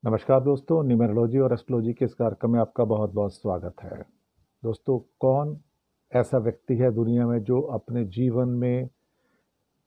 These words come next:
बड़ी ऊंचाइयां प्राप्त ना करना चाहे, बड़ी सफलता प्राप्त ना करना चाहे? कौन है ऐसा? कोई भी नहीं। लेकिन न्यूमरोलॉजी और एस्ट्रोलॉजी दो ऐसी signs हैं जिसके द्वारा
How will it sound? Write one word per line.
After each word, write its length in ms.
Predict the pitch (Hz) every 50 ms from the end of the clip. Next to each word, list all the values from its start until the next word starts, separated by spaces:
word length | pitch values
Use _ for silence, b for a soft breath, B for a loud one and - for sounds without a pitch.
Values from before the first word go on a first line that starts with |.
| _ _ _ -
बड़ी 480 | - 80 - - 135 131 131 139 156 185
ऊंचाइयां 600 | 170 143 117 113 - - 127 113 110 110 123 120
प्राप्त 440 | 113 - - 113 107 101 - _ -
ना 120 | 113 113 110
करना 380 | - - 113 104 113 113 110
चाहे, 480 | - - 113 110 107 110 113 113 113 110
बड़ी 360 | 98 95 120 120 120 123 113
सफलता 540 | 98 - - 98 - - 107 98 - 113 107
प्राप्त 420 | - - 113 104 95 - _ -
ना 220 | 98 95 104 110 110
करना 380 | - - 113 101 104 110 107
चाहे? 500 | 107 _ - 117 95 98 101 104 107 107 101 98 _ _ _ _ _ _ _ _ _ _ _ _ _ _ -
कौन 220 | - 139 117 107
है 140 | 110 - -
ऐसा? 180 | - _ - - - -
कोई 160 | - 107 104
भी 120 | - -
नहीं। 200 | - - 113 - 120 _ _ _ _ _ _ _ _ _ _ _ _ _ _ _ _ _ - -
लेकिन 220 | 165 156 196 180
न्यूमरोलॉजी 480 | 170 165 160 175 175 170 170 170 165 175
और 100 | 165 160
एस्ट्रोलॉजी 360 | 135 - 147 139 135 139 143
दो 200 | 117 123 123 117
ऐसी 440 | 107 - - 127 123 117 113 101 92 - _
signs 540 | _ - - 120 113 123 135 131 135 -
हैं 280 | 139 135 147 151 139 - _ _ _ _ _ _ _ _ _ _ _ _ _ _ _ _ _ _ _ _ _ _ _ _ _ _ _ -
जिसके 320 | 113 113 135 131 - - 143
द्वारा 460 | 101 101 98 101 110 117 127 -